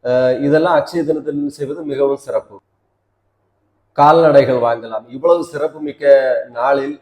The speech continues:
நீங்கள் வெறும் தங்கம் வாங்குவதை விட்டுவிட்டு இறை வழிபாடோடு கூடிய தான தர்மங்களில் ஈடுபடுங்கள். தான தர்மங்கள் உங்களால் முடிந்த அளவு செய்-, செய்யுங்கள். இதனால் அழியாத செல்வம் உங்கள் வீட்டில் எப்பொழுதும் நிலைத்து நிற்கும்.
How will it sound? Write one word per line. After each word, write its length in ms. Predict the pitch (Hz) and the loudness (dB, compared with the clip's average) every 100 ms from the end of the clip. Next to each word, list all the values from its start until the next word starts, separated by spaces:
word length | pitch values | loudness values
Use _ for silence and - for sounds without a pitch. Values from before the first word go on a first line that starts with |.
| - | -12
நீங்கள் 280 | 135 139 | -6 -6
வெறும் 300 | 123 139 170 | -4 -6 -8
தங்கம் 380 | 151 127 143 151 | -6 -4 -2 -4
வாங்குவதை 440 | 139 131 131 131 120 | -2 -4 -6 -14 -16
விட்டுவிட்டு 540 | 117 135 123 - 120 131 _ _ _ _ _ _ _ _ _ _ _ _ _ _ 139 | -18 -14 -14 -12 -14 -14 _ _ _ _ _ _ _ _ _ _ _ _ _ _ -2
இறை 160 | 147 165 | 2 4
வழிபாடோடு 640 | 156 151 147 143 143 139 | 4 4 4 4 0 -4
கூடிய 260 | 131 127 143 147 135 | -12 -8 -4 -4 -4
தான 220 | 110 127 156 | -2 0 0
தர்மங்களில் 600 | 139 131 131 127 123 147 127 | 0 -2 -4 -8 -8 -10 -12
ஈடுபடுங்கள். 600 | 131 123 120 113 117 135 _ _ | -12 -8 -8 -8 -10 -12 _ _
தான 260 | 117 123 135 | -4 -2 -2
தர்மங்கள் 380 | 123 123 127 131 | -2 -6 -10 -10
உங்களால் 420 | 123 123 120 120 | -8 -4 -4 -6
முடிந்த 260 | 117 117 | -14 -6
அளவு 200 | 113 117 | -4 -4
செய்-, 280 | 113 113 117 117 113 101 | -10 -18 -18 -18 -20 -20
செய்யுங்கள். 600 | _ 117 123 120 120 143 - _ _ - | _ -6 -6 -4 -8 -8 -12 _ _ -10
இதனால் 340 | 127 151 156 | -2 4 4
அழியாத 460 | 139 127 139 143 143 | 4 2 4 2 2
செல்வம் 360 | 139 123 135 127 | -4 -10 -10 -12
உங்கள் 180 | 127 | -12
வீட்டில் 300 | 123 131 139 | -16 -14 -14
எப்பொழுதும் 440 | 120 - 127 123 131 | -12 -10 -8 -6 -8
நிலைத்து 420 | 113 113 113 127 | -10 -12 -14 -16
நிற்கும். 400 | 117 - _ 85 | -16 -18 _ -20